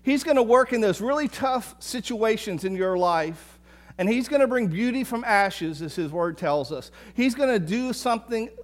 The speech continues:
amazing, and it's gonna be so that people can look at your life and they can praise him. They can say, "Wow,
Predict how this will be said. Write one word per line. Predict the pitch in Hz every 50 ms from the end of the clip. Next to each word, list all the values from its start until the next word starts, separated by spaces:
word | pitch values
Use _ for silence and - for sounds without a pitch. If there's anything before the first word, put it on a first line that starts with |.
| - -
amazing, | 180 175 180 185 196 214 214 214 214 202 147 156 131 123 123 - - - _ _ _ - - - - - -
and | 170 170 202
it's | 220 208 -
gonna | 277 269 269 240
be | 254 254 247 233
so | - - 226 208
that | 180 170 -
people | - - 247 277 269 302 285
can | - 226 202 190
look | 214 208
at | 202 170 -
your | 220 247 277
life | 247 190 147 139 151 180 190 - - - - _ _ - - - - - - _ -
and | 170 165 170
they | 180 190 196
can | 196 - 196 170
praise | - - 208 190 180 175 170
him. | - 180 160 127 113 113 - - - -
They | - 175
can | - 190
say, | - - 185 160
"Wow, | 147 139 147 180 196 185 180 175 156 135 117